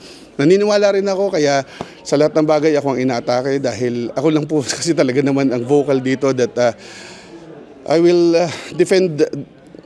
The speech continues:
ano, ang council, the institution, and I will defend also the truth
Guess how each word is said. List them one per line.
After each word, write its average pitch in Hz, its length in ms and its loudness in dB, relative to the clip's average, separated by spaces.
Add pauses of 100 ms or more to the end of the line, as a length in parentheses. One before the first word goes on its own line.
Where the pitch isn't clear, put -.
(380)
ano, 123 400 -2
ang 147 240 -6
council, 139 480 -2 (160)
the 113 80 -4
institution, 208 640 -2
and - 240 -10
I 120 160 -4
will 127 240 -2
defend 151 400 0
also 135 480 0 (800)
the 120 400 -4
truth 202 320 2